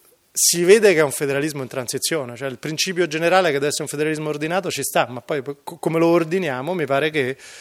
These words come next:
siamo un po' lontani ancora da riuscire a regolarlo, e lo vediamo bene su un settore così specifico come quello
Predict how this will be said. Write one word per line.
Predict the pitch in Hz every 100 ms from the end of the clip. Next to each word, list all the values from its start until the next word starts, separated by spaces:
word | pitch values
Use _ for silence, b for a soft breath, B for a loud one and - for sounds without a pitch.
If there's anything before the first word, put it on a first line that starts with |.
| B
siamo | - 165 151
un | 143
po' | 175
lontani | 160 151 139 151 135
ancora | 127 147 143
da | 127
riuscire | 123 117 - 143 131
a | 135 139
regolarlo, | 135 156 175 131 143 135
e |
lo | 127
vediamo | 131 143 139 139
bene | 151 156
su | 123
un | 131 131
settore | - 135 156 143
così | 123 123 143
specifico | - 135 160 143 131
come | 131
quello | 131 147 131